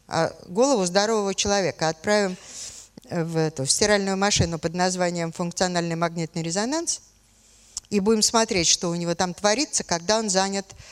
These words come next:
э, как некой интеллектуальной, в том числе языковой деятельностью, м, то мы обнаружим, что у него вовсе не функционирует именно эта зона, а горит огнем весь мозг. То есть работает на полную катушку вообще все.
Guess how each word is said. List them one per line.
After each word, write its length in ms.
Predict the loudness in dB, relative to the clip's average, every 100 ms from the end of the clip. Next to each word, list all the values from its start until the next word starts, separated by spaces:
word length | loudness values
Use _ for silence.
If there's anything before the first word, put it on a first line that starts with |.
| -20 -8 0
э, 760 | 2 4 4 4 4 2 0 2
как 200 | 0 0 -2
некой 460 | 4 4 4 0
интеллектуальной, 840 | 0 0 -2 0 2 2 2 -2
в 80 | -2
том 180 | -2 0
числе 460 | 0 2 2 2 0 -8 -4
языковой 540 | 2 2 2 0 0 0
деятельностью, 600 | 0 -4 -4 -6 -4 -2
м, 140 | -4 2
то 120 | 4
мы 180 | 6 6
обнаружим, 800 | 4 4 4 4 2 2 0 -2
что 180 | -2 0
у 40 |
него 240 | 4 4 6
вовсе 680 | 6 8 8 4 2 2 0
не 180 | 0
функционирует 840 | 0 0 0 2 2 0 0 0 2
именно 380 | 0 0 0 0
эта 320 | 0 0 0
зона, 360 | 0 0 -2 -4 -10 -4 0
а 120 | 2
горит 360 | 4 4 6
огнем 400 | 4 4 0 2
весь 240 | 4 4 2
мозг. 440 | 0 0 -2 -4 -14 _ _ 2
То 80 |
есть 140 | 2 4
работает 600 | 2 4 2 4 2 2 -6 -10 -18 -6
на 260 | 0 2 4
полную 360 | 4 4 4 4
катушку 440 | 2 2 2 4
вообще 380 | 4 4 4 4
все. 480 | 2 2 0 -2